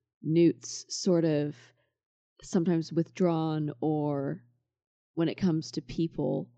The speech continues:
uncertain approach. Uh, so I felt like they made a great team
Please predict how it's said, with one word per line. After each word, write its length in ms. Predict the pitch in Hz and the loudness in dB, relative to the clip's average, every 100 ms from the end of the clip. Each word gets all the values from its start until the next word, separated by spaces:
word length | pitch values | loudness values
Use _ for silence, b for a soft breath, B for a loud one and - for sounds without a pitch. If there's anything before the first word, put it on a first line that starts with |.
| _ _ _ _ _ - | _ _ _ _ _ -2
uncertain 840 | 175 147 - 156 - 156 147 170 - _ _ _ _ _ _ - | -2 -2 -2 -2 -2 -6 -8 -10 -14 _ _ _ _ _ _ -8
approach. 680 | 170 - - - - - - _ _ _ _ _ | -8 -8 -12 -12 -16 -18 -20 _ _ _ _ _
Uh, 320 | 143 147 143 | -10 -8 -8
so 180 | 165 - | -4 0
I 80 | 175 | 0
felt 220 | - 208 | 2 0
like 200 | 113 185 | 0 -2
they 160 | 202 190 | 2 2
made 260 | 175 156 | 2 -2
a 40 | - | -4
great 300 | 143 - - | -4 -4 -4
team 500 | - 160 147 139 | -2 0 0 -4